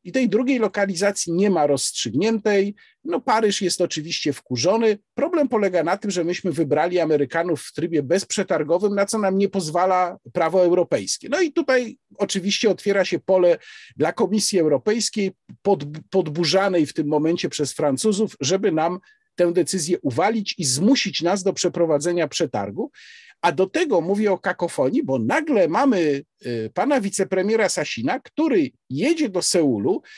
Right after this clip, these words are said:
i w tym Seulu podpisuje list intencyjny, bo to nie jest jeszcze umowa, to jest na razie list intencyjny, z Koreańczykami, em,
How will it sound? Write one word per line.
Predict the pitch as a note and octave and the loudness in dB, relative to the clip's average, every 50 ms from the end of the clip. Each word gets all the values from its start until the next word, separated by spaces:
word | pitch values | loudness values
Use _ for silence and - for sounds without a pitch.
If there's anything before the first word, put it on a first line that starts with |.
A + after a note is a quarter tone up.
| - - | -14 -8
i | C3+ C#3 | -8 -8
w | - | -6
tym | - D#4 E4+ F#4+ | -4 -2 -2 -2
Seulu | - - A3 G3+ A3+ C4 C#4 C#4+ | -2 0 0 0 2 2 0 -2
podpisuje | - - G3 F#3+ _ - E3 D3 - - A3+ A#3+ B3 A3 D3+ | 0 -2 -4 -4 _ -8 -8 -6 -4 -2 -2 0 0 0 0
list | B2+ C#3 A#3 B3 - - - | 0 0 0 -2 -2 -2 -4
intencyjny, | F#3+ F#3 - F#3 F3+ F3 - B3+ G#3+ D#3 C3+ A2+ | -4 -2 0 0 0 0 0 0 2 2 0 0
bo | B2 B2 | 0 -2
to | - C3 | -2 0
nie | C#3 D3+ | 0 0
jest | D3+ C#3+ | 0 0
jeszcze | D3+ C#3 - - F#3+ | 0 -2 0 2 2
umowa, | G3 B3 B3+ A#3+ F3 A#2+ A2 G2+ | 2 4 4 2 2 2 0 -2
to | - B2 | -2 -2
jest | B2+ C3 - - | -2 -2 0 0
na | D3 | 2
razie | D3 D3 D3 C#3 D3+ D3 | 2 2 2 2 -2 -4
list | E3 G3 - - | -2 -4 -4 -4
intencyjny, | F3+ D#3+ - D#3+ C#3+ C#3 - - G#2+ G2 G2 D#3 G#3 - - - - - _ _ _ _ _ _ - - | -4 -2 0 0 0 0 -2 -4 -4 -2 -2 -4 -4 -4 -8 -20 -20 -20 _ _ _ _ _ _ -8 -6
z | - - | -4 0
Koreańczykami, | - A3+ C4 D4 B3+ B3 A3+ G#3 - A3+ G#3 - G3+ C3 A#2+ A2 A#3 D3+ G#3 C4 C#4+ D#4+ - _ _ _ _ _ - | 0 2 2 2 2 2 0 0 0 -2 -2 0 0 0 0 0 -2 0 2 2 2 0 -2 _ _ _ _ _ 0
em, | - C#3+ D3 D3 D3 D3 D3+ D3+ D3+ D3 D3+ D3 D3 | 2 4 4 6 6 6 6 4 4 4 2 2 2